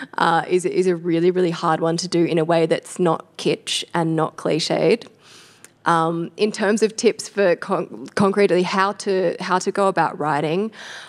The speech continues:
I'm super aware of, like, writer gives writer tips sorts of advice. I really generally think that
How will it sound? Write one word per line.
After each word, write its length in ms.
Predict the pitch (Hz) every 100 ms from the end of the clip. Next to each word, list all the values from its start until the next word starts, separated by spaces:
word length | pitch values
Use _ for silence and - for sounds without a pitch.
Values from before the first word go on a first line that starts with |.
| -
I'm 220 | 175 220
super 460 | - - 226 220 214
aware 440 | 190 185 180 165
of, 200 | 165 -
like, 300 | 160 160 -
writer 240 | 170 151 165
gives 280 | 160 170 170
writer 280 | 156 160
tips 460 | 165 190 - - - _ _ - _ -
sorts 500 | - 196 180 - 208
of 100 | 180
advice. 680 | 170 160 151 147 180 - -
I 200 | 175 190 - _ 190
really 460 | 190 208 240 277 - -
generally 540 | - 185 196 202 190
think 460 | 185 180 160 156 -
that 300 | 180 -